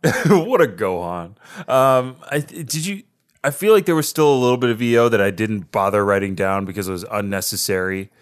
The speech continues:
Speaker 2: at the end of this. It was like, "Will Goku get to the thing in time? Well,
Speaker 1: Yes.
Speaker 2: look at all these fighters on a big old barge." And
Speaker 1: Yeah,
Speaker 2: here
Speaker 1: we see those two mercenaries from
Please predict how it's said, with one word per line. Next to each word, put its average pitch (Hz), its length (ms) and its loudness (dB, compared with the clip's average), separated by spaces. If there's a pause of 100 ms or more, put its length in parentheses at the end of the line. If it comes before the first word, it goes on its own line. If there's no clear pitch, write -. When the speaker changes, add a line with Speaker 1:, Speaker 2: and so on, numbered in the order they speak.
(260)
Speaker 2:
at 107 140 0
the 98 140 -2
end 98 100 0
of 98 80 -2
this. 98 240 -2
It 117 40 -2
was 104 120 -6
like, 95 180 -4 (220)
"Will 98 400 0
Goku 117 640 0
get 117 320 -4
to 120 300 0
the 123 160 0
thing 120 240 -4
in 123 180 -4
time? 120 540 -2 (400)
Well, 240 760 4
Speaker 1:
Yes. 269 140 -8
Speaker 2:
look 311 220 -2
at 320 60 0
all 294 160 6
these 302 220 -2
fighters 202 500 4
on 131 140 4
a 120 80 2
big 139 220 2
old 147 300 4
barge." 110 540 2
And 107 120 -4
Speaker 1:
Yeah, 127 80 -2
Speaker 2:
here 123 80 0
Speaker 1:
we 143 80 4
see 139 180 4
those 139 360 0
two 170 420 -2
mercenaries 147 800 0
from 135 220 -6